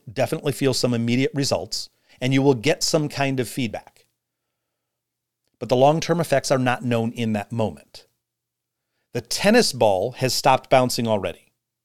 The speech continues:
But the effects of the ice cream, of course, will live on for a fair amount of time. Now, do that every night for six months straight, and some of those results will become very obvious to you.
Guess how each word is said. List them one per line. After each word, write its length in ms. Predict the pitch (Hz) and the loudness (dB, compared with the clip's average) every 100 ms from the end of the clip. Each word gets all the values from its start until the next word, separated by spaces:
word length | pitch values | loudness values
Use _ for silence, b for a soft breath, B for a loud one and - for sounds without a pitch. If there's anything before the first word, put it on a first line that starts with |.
| _ _ _ _ _ | _ _ _ _ _
But 140 | - 113 | -8 0
the 80 | 139 | 2
effects 320 | 185 180 - | 4 4 0
of 80 | 139 | 2
the 120 | 131 | 2
ice 160 | 131 | 2
cream, 200 | - 110 | 0 -6
of 120 | 98 - | -6 -6
course, 240 | 92 - | -8 -4
will 160 | 104 101 | -6 -2
live 220 | 113 107 | 0 2
on 440 | 104 92 87 101 _ _ _ _ _ _ _ | 2 0 -4 -12 _ _ _ _ _ _ _
for 180 | 127 | 2
a 80 | 110 | 2
fair 240 | 107 120 117 | 2 0 2
amount 260 | 110 107 | 0 -2
of 100 | 113 | -2
time. 260 | - 165 95 B | 2 0 0 B
Now, 120 | 139 135 | -2 0
do 200 | 117 196 | 2 6
that 240 | 208 185 | 6 6
every 340 | 170 170 185 175 | 0 0 0 2
night 280 | 151 151 | 0 0
for 180 | - 143 | 0 -2
six 340 | - - 127 135 | 0 -2 -4 -2
months 240 | 123 110 | -2 -2
straight, 280 | - 151 143 | 0 0 0
and 140 | 123 117 | -6 -4
some 280 | - 156 | -2 0
of 100 | 160 | 0
those 200 | 135 123 | 0 -2
results 380 | 123 113 117 - | -4 0 -2 -2
will 100 | 113 | -6
become 340 | 110 107 113 104 | -6 -6 -4 -4
very 480 | 92 95 131 127 | -4 0 2 4
obvious 380 | 110 104 90 85 | 2 -2 -4 -8
to 120 | - 85 | -10 -12
you. 200 | 65 | -20